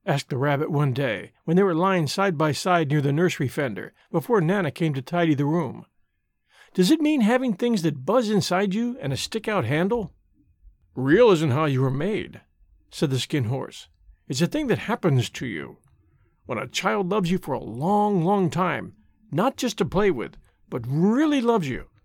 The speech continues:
then you become real." "Does it hurt?"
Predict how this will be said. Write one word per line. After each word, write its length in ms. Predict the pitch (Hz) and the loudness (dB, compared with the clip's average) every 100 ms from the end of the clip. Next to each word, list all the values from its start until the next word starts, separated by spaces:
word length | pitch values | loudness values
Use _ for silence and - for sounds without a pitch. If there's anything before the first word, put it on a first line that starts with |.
| - _ _ _ | -20 _ _ _
then 540 | - 139 233 135 76 - _ _ _ | -6 -2 0 -2 -6 -16 _ _ _
you 160 | 160 262 | 0 2
become 400 | 269 180 165 151 | 2 2 2 4
real." 520 | 175 247 - - - _ _ _ _ _ | 2 0 -2 -6 -18 _ _ _ _ _
"Does 220 | - 120 | 0 0
it 80 | 117 | 2
hurt?" 260 | 107 185 | 2 0